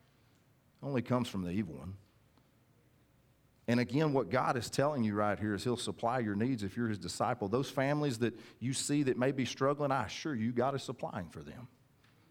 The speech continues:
You just quit watching it 'cause it scares you. Sit back,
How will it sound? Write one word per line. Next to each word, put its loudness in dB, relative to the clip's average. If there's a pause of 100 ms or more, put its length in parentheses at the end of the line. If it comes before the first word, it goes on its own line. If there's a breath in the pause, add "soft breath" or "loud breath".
(1000 soft breath)
You 2
just 0
quit 2
watching 2
it -4
'cause -2
it -2
scares 0
you. -2
Sit -4
back, 2